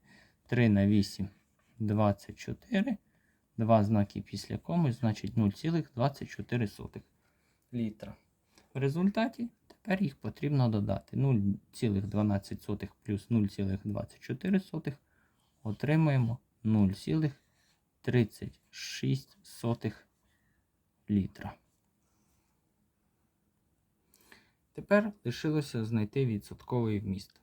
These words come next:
тобто кількість відсотків. Е, можна скласти ось таку пропорцію, тобто п'ять літрів це у нас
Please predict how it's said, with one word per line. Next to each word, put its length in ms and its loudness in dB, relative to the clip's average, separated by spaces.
тобто 360 -12
кількість 460 -8
відсотків. 480 -14
Е, 500 2
можна 580 4
скласти 680 -2
ось 180 -4
таку 280 -4
пропорцію, 680 -4
тобто 300 -6
п'ять 320 -2
літрів 480 -2
це 360 -6
у 100 -2
нас 380 -2